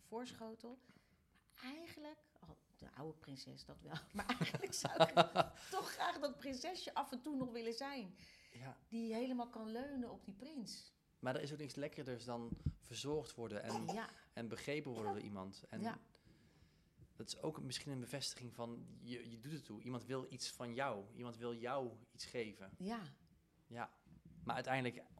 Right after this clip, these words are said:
Speaker 2: onderaan de streep, moet je het toch zelf doen.
Speaker 1: Ja,
Speaker 2: Zowel
Speaker 1: dat
Speaker 2: op
Speaker 1: is soms
Speaker 2: privé
Speaker 1: best
Speaker 2: als op werk.
Speaker 1: eenzaam, hoor.
Speaker 2: Ja.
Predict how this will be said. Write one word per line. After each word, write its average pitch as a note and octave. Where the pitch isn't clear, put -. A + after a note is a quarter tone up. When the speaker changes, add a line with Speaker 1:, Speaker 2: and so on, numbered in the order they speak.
Speaker 2:
onderaan A#2+
de A#2
streep, B2
moet -
je A#2+
het A2+
toch C#3
zelf C3+
doen. G2+
Speaker 1:
Ja, D#3
Speaker 2:
Zowel B2+
Speaker 1:
dat B2+
Speaker 2:
op -
Speaker 1:
is -
soms A#2
Speaker 2:
privé B2+
Speaker 1:
best -
Speaker 2:
als -
op -
werk. -
Speaker 1:
eenzaam, C#3+
hoor. G3
Speaker 2:
Ja. G2+